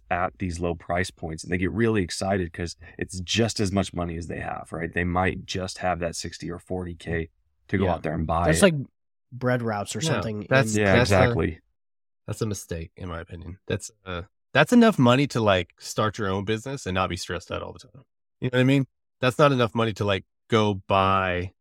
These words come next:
Speaker 2: a business because you're just not buying a business. I think when people do that stuff, they start to imagine, like, they're like, "Ooh, I could get these sixty pools and then I could, uh,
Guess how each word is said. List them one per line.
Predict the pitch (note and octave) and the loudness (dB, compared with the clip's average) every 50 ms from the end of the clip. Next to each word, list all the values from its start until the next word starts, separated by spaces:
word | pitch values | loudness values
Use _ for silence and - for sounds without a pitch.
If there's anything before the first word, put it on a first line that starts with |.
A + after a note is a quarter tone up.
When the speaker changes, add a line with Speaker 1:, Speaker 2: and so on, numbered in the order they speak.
| _ _ | _ _
Speaker 2:
a | F#2+ F#2 | -4 -4
business | E2+ - G2 F#2+ F2+ F2 F#2 F2 E2+ - | 0 0 0 0 0 -2 -4 -6 -6 -8
because | _ - - B2+ A#2+ A2 | _ -6 -4 -4 -4 -2
you're | B2+ B2 | -2 0
just | D#3 F3 D#3 | 0 0 4
not | - D3 A#2+ G#2+ | 6 6 6 6
buying | G#2+ G#2+ A2 G#2 | 6 4 4 4
a | G2 | 2
business. | F2 - F#2 F#2 A2+ A#2+ A#2 - | 0 -2 -4 -2 -2 -6 -6 0
I | A#2+ B2 B2+ | 2 2 4
think | - F#3 G3 - | 4 2 2 4
when | C#4 A#3+ | 2 4
people | F#3 F#3+ D#3+ D#3 | 4 4 6 4
do | C#3 G#2+ A2+ A#2 | 4 4 6 6
that | C3+ D3 D3 | 6 6 4
stuff, | - - E3+ D#3+ _ | 2 0 0 0 _
they | A#2+ | -2
start | G#2 - - A#2 G#2 | -2 0 0 0 0
to | G2 G2 | 0 -2
imagine, | F#2 F2+ F2 F2 F2+ F#2+ F#2+ F#2 | -2 -2 -2 -2 -2 -4 -4 -4
like, | F2 E2+ D#2+ _ | -4 -8 -8 _
they're | A2+ G2+ | -2 0
like, | F2 F2+ E2+ | 0 0 0
"Ooh, | C3 C3+ | 0 0
I | G#2 F2+ F2 | 0 0 -2
could | - _ | -4 _
get | _ F2+ | _ -20
these | _ G2 F2+ - | _ -18 -18 -18
sixty | - - _ - G#2 _ | -20 -20 _ -20 -20 _
pools | - - F3 E3+ D#3+ D#3 D3 C#3+ | -8 -6 -6 -4 -4 -4 -6 -6
and | A#2+ G2+ | -6 -6
then | F#2+ F#2+ F#2 | -6 -6 -8
I | F2+ F2+ | -8 -10
could, | - - F#2 F#2 | -12 -12 -8 -8
uh, | F2+ | -10